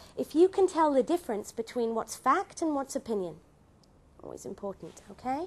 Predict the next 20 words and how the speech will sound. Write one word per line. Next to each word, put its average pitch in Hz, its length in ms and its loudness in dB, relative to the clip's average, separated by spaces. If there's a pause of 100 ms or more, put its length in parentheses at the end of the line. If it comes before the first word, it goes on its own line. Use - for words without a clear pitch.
(400)
You 240 120 -6
must 269 340 -6
be 339 140 0
able 262 300 -2
to, 233 380 -6
to - 120 -14
separate 254 720 -2
at - 80 -10
the 208 40 -10
beginning, 226 480 -2
as 262 280 -4
you 311 100 0
are 254 140 2
reading, 220 420 -4 (320)
the 220 60 -4
premises 294 600 -2
from 233 320 -6
the 226 60 -6
conclusion. 196 680 -8 (840)
Now, - 320 -6